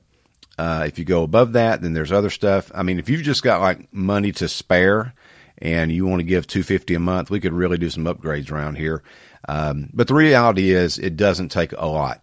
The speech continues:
and, uh, a little bit helps out a ton and makes it worthwhile. And occasionally I can take my wife out for a meal. Uh, if you'd rather do a one-time thing, you can use PayPal, paypal dot M E slash uncommentary pod.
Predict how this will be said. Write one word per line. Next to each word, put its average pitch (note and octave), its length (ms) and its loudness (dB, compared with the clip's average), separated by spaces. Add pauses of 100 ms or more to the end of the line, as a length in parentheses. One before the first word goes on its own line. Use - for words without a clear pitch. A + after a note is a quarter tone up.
and, D#2 520 -6
uh, D#2+ 220 -8
a E2+ 100 -2
little A2+ 360 4
bit G2 220 2
helps F2+ 360 -2
out E2 300 0
a D2 100 -4
ton D#2+ 680 -2 (540)
and F2 240 -4
makes F2 220 -2
it D#2+ 80 -10
worthwhile. D#2+ 680 -2
And D#2+ 220 -4
occasionally A2 560 0
I E2+ 80 -4
can E2 160 -6
take E2+ 160 -4
my D#2+ 140 -4
wife D#2 360 -4
out D2+ 280 -4
for D#2 240 -4
a C#2+ 140 -4
meal. E2+ 340 0 (360)
Uh, D2+ 80 -4
if D#2+ 120 -4
you'd B2 80 2
rather D#3 180 4
do D3 100 6
a G#2 40 8
one-time C#3 520 4
thing, D#3+ 320 -2 (300)
you F2+ 120 -4
can F#2 180 -2
use E2+ 160 -2
PayPal, F#2+ 540 -2 (100)
paypal F#2+ 340 -2
dot F#2 240 0
M F2+ 240 -2
E A2+ 280 -2 (260)
slash F#2 560 -2
uncommentary F2+ 760 -2
pod. D#2 520 -6